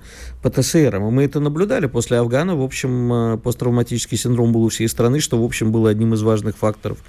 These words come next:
при крушении Советского Союза. Мы не боимся, э, сейчас, что так вот случится страной, что страна, вот коллективная ментальность, коллективный разум просто,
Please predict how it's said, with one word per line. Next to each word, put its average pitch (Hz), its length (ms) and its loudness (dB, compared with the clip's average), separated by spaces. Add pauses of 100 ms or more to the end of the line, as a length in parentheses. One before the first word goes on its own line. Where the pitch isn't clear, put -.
(240)
при 139 140 2
крушении 117 500 0
Советского 104 560 -4
Союза. 101 480 -4 (300)
Мы 143 160 6
не 165 100 4
боимся, 160 800 -2
э, 101 160 -4
сейчас, 104 360 -4
что - 200 -10
так - 240 -4
вот 104 120 -6
случится 110 560 -6
страной, 147 540 -2 (340)
что - 220 -4
страна, 120 460 0
вот 165 160 -4
коллективная 107 560 -2
ментальность, 120 540 0
коллективный 113 460 0
разум 127 240 0
просто, 110 480 -4